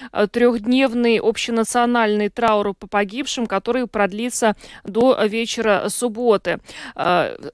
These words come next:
трагедия эта случилась, э, тогда, когда большое рыболо-, рыболовное судно затонуло примерно, э, в пятидесяти морских милях, э, к юго-западу от греческого города Пилос утром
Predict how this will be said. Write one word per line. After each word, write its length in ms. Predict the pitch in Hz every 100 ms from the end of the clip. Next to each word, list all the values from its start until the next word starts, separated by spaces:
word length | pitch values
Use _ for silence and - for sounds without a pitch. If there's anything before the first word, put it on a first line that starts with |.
| 127 -
трагедия 420 | - 240 277 226
эта 100 | 240
случилась, 680 | 208 220 214 254 226 208 -
э, 260 | 202 196 202
тогда, 280 | 214 220 254
когда 540 | 254 196 220 220 202
большое 640 | 185 104 180 202 214 240 220
рыболо-, 380 | 202 220 214 -
рыболовное 680 | 220 214 226 247 190 190 196
судно 480 | - 262 262 208
затонуло 440 | 190 - 196 233 240
примерно, 500 | 202 208 220 214 202 - - 262
э, 120 | 196
в 100 | 202
пятидесяти 540 | - 240 269 233 - 214
морских 460 | 202 208 - 220
милях, 500 | 226 247 269 233 -
э, 200 | 202 190
к 100 | -
юго-западу 800 | 226 202 202 214 226 226 214 208
от 180 | 196 196
греческого 580 | 226 233 - - 196 196
города 360 | 214 214 196
Пилос 540 | 196 233 247 240 - -
утром 420 | 220 220 196 196